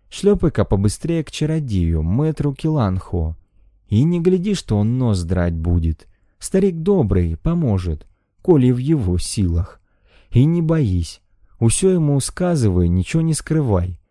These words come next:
Вон, видишь, дом под красной крышей, там он живёт». «Благодарю, матушка». Низко поклонилась гадалка и опрометью ринулась к указанному дому. Оставалось надеяться, что чародей поможет.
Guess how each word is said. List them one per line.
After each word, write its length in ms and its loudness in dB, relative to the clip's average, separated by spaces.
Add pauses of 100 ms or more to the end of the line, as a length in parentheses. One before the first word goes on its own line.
(300)
Вон, 280 2
видишь, 380 0
дом 440 0
под 200 -2
красной 460 0
крышей, 640 -4 (380)
там 240 2
он 120 2
живёт». 540 0 (720)
«Благодарю, 540 4
матушка». 800 -2 (400)
Низко 340 0
поклонилась 640 0
гадалка 680 -2 (120)
и 120 6
опрометью 760 0
ринулась 560 -2
к 100 -8
указанному 680 0
дому. 540 0 (720)
Оставалось 540 0
надеяться, 580 -2
что 280 -6
чародей 540 -2
поможет. 800 -2